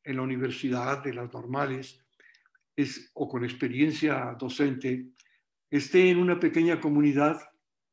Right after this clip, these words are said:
con, eh, carencias, eh, notables. Con mucha frecuencia no hay electricidad,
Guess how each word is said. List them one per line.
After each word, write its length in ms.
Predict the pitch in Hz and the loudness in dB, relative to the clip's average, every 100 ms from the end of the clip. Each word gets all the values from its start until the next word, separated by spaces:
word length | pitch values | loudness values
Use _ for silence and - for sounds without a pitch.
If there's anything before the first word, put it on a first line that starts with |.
| _ _ _ _ _ _ _ | _ _ _ _ _ _ _
con, 420 | - 151 143 143 | 2 4 4 4
eh, 320 | 143 135 127 127 | 2 0 -2 -4
carencias, 920 | 139 151 170 170 165 147 - - - _ _ _ _ _ _ _ _ _ - | 0 2 2 2 2 2 -4 -14 -18 _ _ _ _ _ _ _ _ _ -10
eh, 560 | 139 123 117 117 - _ | -6 -6 -6 -10 -18 _
notables. 880 | 147 127 127 147 123 143 180 - - _ _ _ _ _ _ _ 135 - _ _ _ _ | -4 -2 0 0 2 0 -2 -8 -18 _ _ _ _ _ _ _ -20 -20 _ _ _ _
Con 220 | - 139 | -2 2
mucha 240 | 160 160 147 | 2 2 0
frecuencia 600 | 147 147 147 147 147 127 | 0 4 4 4 0 0
no 120 | 127 | 0
hay 120 | 131 | 0
electricidad, 760 | 127 120 120 - 127 131 160 | 0 -4 -8 -6 -4 -2 -4